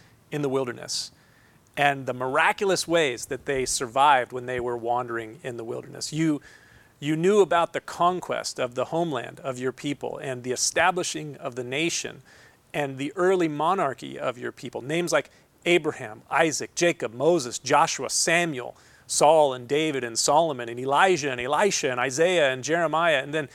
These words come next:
Daniel. You, you knew names like these. Those were the ones that you were raised up hearing about and knowing all about.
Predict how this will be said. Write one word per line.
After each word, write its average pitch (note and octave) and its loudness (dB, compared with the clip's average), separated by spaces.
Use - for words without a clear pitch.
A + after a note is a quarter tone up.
Daniel. C3+ 0
You, D#3+ -4
you D#3+ -2
knew F3+ 0
names D3+ -2
like B2 0
these. A2+ -8
Those C#3+ -2
were D#3 -2
the C#3+ -2
ones C#3 -4
that C3 -8
you C#3 -4
were C3 0
raised C3+ -2
up C#3 0
hearing E3 0
about A2+ 2
and A2 -10
knowing C3 -4
all B2 0
about. A#2+ -2